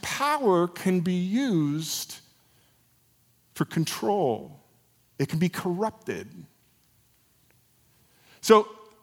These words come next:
that's the way the world works. When Jesus came,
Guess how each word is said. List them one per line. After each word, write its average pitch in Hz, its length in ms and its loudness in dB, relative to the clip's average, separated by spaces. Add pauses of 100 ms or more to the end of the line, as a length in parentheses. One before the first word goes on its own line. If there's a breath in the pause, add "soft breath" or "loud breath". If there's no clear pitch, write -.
(160)
that's 226 340 4
the 294 120 2
way 202 300 8
the 196 140 4
world 160 520 4 (220)
works. - 640 2 (1600)
When 208 360 8
Jesus 302 640 8
came, 233 560 4